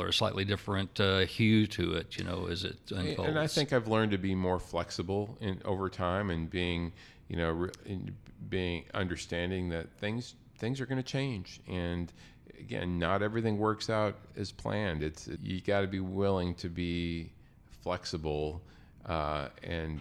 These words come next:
Speaker 2: and adjust your, your vision or your,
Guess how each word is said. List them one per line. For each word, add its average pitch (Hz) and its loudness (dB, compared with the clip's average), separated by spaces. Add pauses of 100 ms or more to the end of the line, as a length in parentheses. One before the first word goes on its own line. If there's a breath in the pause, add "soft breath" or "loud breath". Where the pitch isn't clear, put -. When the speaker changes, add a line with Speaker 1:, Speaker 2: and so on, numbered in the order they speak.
(120)
Speaker 2:
and 87 -4
adjust 82 0
your, 76 -4
your 87 -2
vision 82 2
or 78 0
your, 80 2